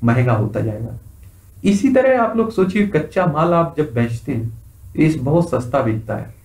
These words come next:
और आप सोचिए कि इन्हें आप लोग अगर बदल के उद्योग में, उद्योग करके या इनका उद्योगिक काम करके कई नए उपयोग लायक सामान बनाकर अगर बेचें,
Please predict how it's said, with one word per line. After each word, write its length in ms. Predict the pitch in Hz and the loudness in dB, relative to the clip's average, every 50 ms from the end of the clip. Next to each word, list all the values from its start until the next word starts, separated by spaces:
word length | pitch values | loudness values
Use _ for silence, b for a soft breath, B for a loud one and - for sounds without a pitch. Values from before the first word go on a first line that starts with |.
| - - - - - - | -20 -20 -20 -20 -4 0
और 100 | 123 127 | 0 2
आप 280 | 117 123 139 220 208 - | 2 2 2 0 0 0
सोचिए 320 | 202 202 202 226 220 220 208 | -2 -2 -2 0 -2 -2 -2
कि 140 | 202 196 | 0 0
इन्हें 200 | 185 185 190 185 | 2 4 4 4
आप 180 | 180 180 180 185 | 2 2 0 0
लोग 180 | 185 185 185 175 | 2 2 4 2
अगर 200 | 175 165 170 156 | 2 2 2 0
बदल 360 | - 123 117 117 131 147 151 | 2 0 2 2 2 0 0
के 240 | - 117 110 110 - 139 | -4 -6 -6 -4 0 0
उद्योग 360 | 127 113 110 127 147 156 156 | 0 2 4 4 4 4 4
में, 220 | 160 165 156 156 - - b b b b b b b - - - - - - - | 2 0 0 -2 -6 -12 b b b b b b b -20 -20 -20 -20 -20 -6 -2
उद्योग 480 | - 123 120 117 139 151 151 139 117 - - - - - - - - | 0 2 2 4 4 2 2 2 -2 -4 -8 -10 -14 -20 -20 -4 0
करके 300 | 262 262 262 - 127 120 | 2 2 2 2 2 2
या 160 | 110 107 107 | 2 2 2
इनका 220 | 107 110 - 110 | 0 0 0 0
उद्योगिक 480 | 104 104 107 110 117 117 113 127 123 - | 0 0 0 0 2 2 2 2 0 0
काम 200 | 120 113 117 120 | 0 -2 -2 -2
करके 320 | 123 120 120 - 165 - - - - - - - - - - - | -4 -4 -2 -2 -4 -6 -6 -10 -16 -20 -20 -20 -20 -10 -2 0
कई 260 | 170 175 208 208 185 | 2 2 2 2 2
नए 440 | 156 131 143 151 165 180 180 - - | 2 0 2 0 2 2 2 0 0
उपयोग 320 | 127 120 127 135 139 139 135 - - | 0 0 2 0 0 0 -2 -2 0
लायक 420 | 120 117 113 113 110 107 110 - - | 2 4 4 4 2 2 -2 -6 -8
सामान 380 | - - 113 117 135 143 147 139 | -4 -2 0 2 2 0 0 0
बनाकर 360 | 139 139 143 139 139 143 139 | -2 -2 -2 -2 -2 -2 -2
अगर 160 | 139 139 139 | 0 0 -2
बेचें, 400 | 131 127 131 123 123 - 175 196 | -2 0 0 -2 -2 -2 -6 -10